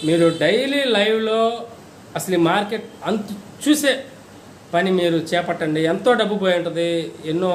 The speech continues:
లాసులను మీరు ఫేస్ చేస్తున్నారు. just ఇరవై వేలు అండి, ఇది just ఇరవై వేలే. థర్టీ డేస్ నుంచి ఫార్టీ డేస్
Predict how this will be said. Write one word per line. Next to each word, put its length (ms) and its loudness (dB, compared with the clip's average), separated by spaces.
లాసులను 460 0
మీరు 180 -2
ఫేస్ 260 -2
చేస్తున్నారు. 520 -4
just 340 -2
ఇరవై 240 4
వేలు 180 4
అండి, 160 -2
ఇది 140 -6
just 220 -2
ఇరవై 280 4
వేలే. 200 -2
థర్టీ 300 -2
డేస్ 240 4
నుంచి 220 -6
ఫార్టీ 320 -2
డేస్ 220 2